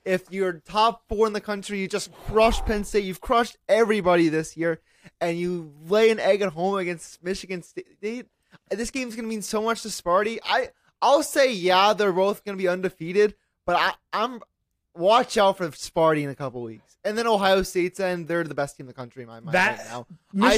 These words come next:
Speaker 1: said
Speaker 2: gonna
Speaker 1: before the year they'd win every game by double digits, and they're following suit with it.
Speaker 2: Uh, that's true. That's true. They've looked incredible. Michigan State is, pre-, they've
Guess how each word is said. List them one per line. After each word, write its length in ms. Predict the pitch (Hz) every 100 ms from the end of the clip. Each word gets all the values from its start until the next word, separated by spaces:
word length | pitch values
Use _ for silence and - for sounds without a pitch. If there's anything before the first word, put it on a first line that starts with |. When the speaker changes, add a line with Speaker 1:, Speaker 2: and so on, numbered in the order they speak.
| 220 247
Speaker 1:
said 80 |
Speaker 2:
gonna 140 | 208 180
Speaker 1:
before 240 | 190 220
the 80 | 214
year 160 | 233 220
they'd 160 | 220
win 160 | 208 214
every 180 | 208 202
game 180 | 214
by 120 | 202 202
double 260 | 208 196
digits, 320 | 196 185 196
and 100 | 165
they're 100 | 143
following 360 | 139 139 127 127
suit 220 | 131 127
with 180 | 113 104
it. 120 | - _ _ _ _ _ _ _ 151
Speaker 2:
Uh, 140 | 135
that's 260 | 139 143 -
true. 300 | 139 120 117 -
That's 240 | 156 156
true. 140 | - 135
They've 160 | 147
looked 180 | 147 143
incredible. 420 | 127 143 127 123 _ _ -
Michigan 460 | 196 220 226 185
State 540 | - - 180 160 - _ _
is, 220 | 202 156 -
pre-, 220 | 202 240
they've 280 | 233 175